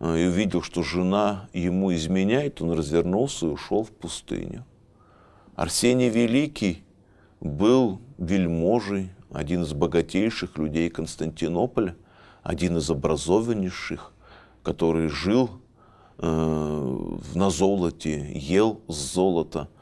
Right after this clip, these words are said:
и был воспитателем, э, наследников престола и прожил практически всю жизнь так,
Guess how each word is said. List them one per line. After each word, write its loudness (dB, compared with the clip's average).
и -2
был 4
воспитателем, 0
э, -8
наследников -2
престола 2
и -2
прожил 0
практически -6
всю -2
жизнь -2
так, -2